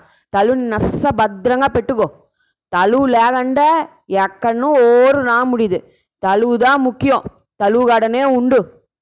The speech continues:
అట్లా అని చెప్పేసి పోయినంట. సరే అని చెప్పేసి, "ఏకనవే దొంగవాడు వచ్చిపోయిండాడే, న్యావ పెట్టుకో, తలువుని ఉడిసి ఎక్కడనూ పోకూడదు." అట్లా అని చెప్పినంట.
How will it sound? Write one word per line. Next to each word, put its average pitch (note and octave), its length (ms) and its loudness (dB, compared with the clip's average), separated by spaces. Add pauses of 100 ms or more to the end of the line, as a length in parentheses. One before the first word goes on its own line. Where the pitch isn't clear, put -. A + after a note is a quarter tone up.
(120)
అట్లా F#3 200 -6
అని G#3 140 -6
చెప్పేసి G3 220 -6
పోయినంట. F3+ 420 -6 (540)
సరే C4 200 2
అని A#3+ 160 0
చెప్పేసి, G3 500 -4 (320)
"ఏకనవే G3+ 520 0
దొంగవాడు A#3 400 0
వచ్చిపోయిండాడే, A#3+ 800 0
న్యావ C4 360 2
పెట్టుకో, B3+ 680 2 (360)
తలువుని B3 380 0
ఉడిసి C4 340 0
ఎక్కడనూ C#4+ 360 -2
పోకూడదు." B3 500 0 (200)
అట్లా G3 220 -4
అని G3+ 120 -4
చెప్పినంట. F3+ 380 -6